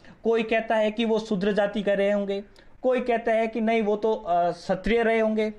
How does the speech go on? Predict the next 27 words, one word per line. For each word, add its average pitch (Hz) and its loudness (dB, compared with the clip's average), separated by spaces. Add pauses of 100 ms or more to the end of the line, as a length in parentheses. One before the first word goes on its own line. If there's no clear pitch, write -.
(460)
लेकिन 214 0
कुछ 220 -4
व्यक्ति 202 0
कहते 202 0
हैं 190 0
कि 202 -4
नहीं, 190 0
वो 175 0
तो, 180 0
अ, 160 0
साधारण 185 0
परिवार 190 2
से 196 -2
थे। 196 -2 (520)
तो 202 -2
ऐसे 240 0
करके 208 0 (100)
उनकी 226 0
जो 220 0
डायनेस्टी 202 0
है 175 0 (220)
या 190 2
फिर 196 0
उनका 202 0
जो 208 2
वंश 214 0
है, 190 -2